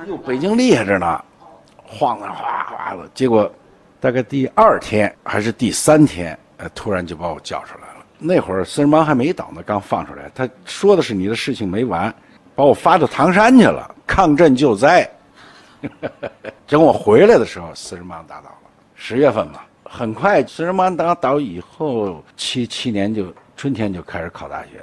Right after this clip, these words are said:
Speaker 1: 你这回终于能正式考大学了？
Speaker 2: 嗯，不行，还没让。
Speaker 1: 又没完。
Speaker 2: 所以，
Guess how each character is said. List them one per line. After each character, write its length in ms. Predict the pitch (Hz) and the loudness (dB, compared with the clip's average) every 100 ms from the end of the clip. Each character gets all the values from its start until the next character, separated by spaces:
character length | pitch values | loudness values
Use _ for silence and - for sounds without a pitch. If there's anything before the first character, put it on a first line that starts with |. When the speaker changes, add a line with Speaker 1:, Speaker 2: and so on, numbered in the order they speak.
| - - - _ | -20 -20 -20 _
Speaker 1:
你 200 | - 233 | -8 -6
这 220 | 208 330 285 | -2 2 2
回 240 | 214 196 | 0 -4
终 260 | 220 294 277 | 0 2 4
于 140 | 220 | 2
能 220 | 214 202 | 0 -2
正 240 | 220 403 277 | 2 6 6
式 140 | 285 | 6
考 180 | 226 196 | 2 2
大 160 | 180 180 | 0 -8
学 140 | - - | -12 -20
了？ 80 | - - _ - | -20 -20 _ -20
Speaker 2:
嗯， 100 | 113 92 | -18 -16
不 60 | 92 | -16
行， 160 | 92 80 - | -16 -18 -20
还 180 | - 110 | -16 -10
没 120 | 123 | -6
让。 180 | 123 107 - _ | -4 -6 -10 _
Speaker 1:
又 380 | 302 320 440 381 | -16 -6 -4 -2
没 240 | 294 311 269 | 0 0 -2
完。 120 | 214 | -4
Speaker 2:
所 80 | |
以， 40 | 220 | -6